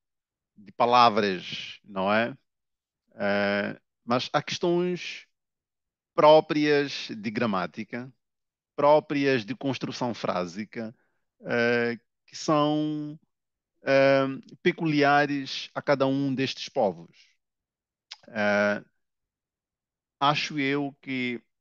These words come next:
ehm, é importante começarmos a reconhecer isto e é importante também começarmos a codificar, eh, eh,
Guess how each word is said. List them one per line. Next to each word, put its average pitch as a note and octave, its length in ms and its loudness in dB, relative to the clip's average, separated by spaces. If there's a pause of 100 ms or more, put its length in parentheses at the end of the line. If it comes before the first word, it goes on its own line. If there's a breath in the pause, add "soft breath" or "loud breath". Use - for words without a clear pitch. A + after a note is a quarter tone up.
ehm, G#2+ 360 -2 (680)
é C#3 80 -2
importante B2+ 640 -2
começarmos A2 680 -2
a B2 60 -2
reconhecer A2+ 600 -6
isto A#2 420 -6
e A2 100 -2
é A#2+ 40 -2
importante A#2+ 640 -2
também G#2+ 360 -4
começarmos G#2 600 -4
a G2+ 60 -6
codificar, A2+ 1000 -2
eh, F#2+ 260 -2
eh, F#2+ 460 -4